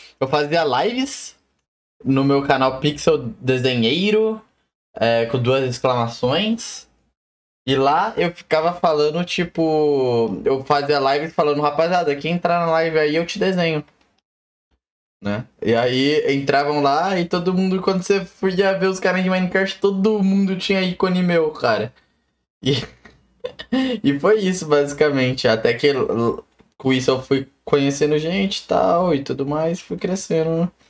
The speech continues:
fazendo isso e falando, caraca, é, tipo, eu sentia, sabe, esse lance de, "Ó, tô notando", tá ligado? Foi a primeira vez que eu me senti notadinho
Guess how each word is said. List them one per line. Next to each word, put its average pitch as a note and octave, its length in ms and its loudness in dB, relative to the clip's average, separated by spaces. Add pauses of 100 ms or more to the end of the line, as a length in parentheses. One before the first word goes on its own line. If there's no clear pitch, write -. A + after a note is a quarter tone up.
(480)
fazendo E3 280 0
isso D#3 300 -2
e C#3 40 -6
falando, C3 380 0
caraca, D3 460 0
é, G#2 240 2
tipo, A#2+ 400 -2 (220)
eu C#3+ 120 2
sentia, F3 480 0
sabe, F3 340 0
esse E3 140 -4
lance D3 320 0
de, C#3+ 100 2
"Ó, A3 340 2
tô F3+ 180 -2
notando", G3 640 0
tá - 120 -2
ligado? A#2 480 0
Foi A#2 120 0
a A2 40 -2
primeira C3 280 0
vez D#3 120 -4
que - 60 -10
eu D#3 60 -2
me D#3+ 100 -2
senti D#3+ 320 -6
notadinho D3 720 0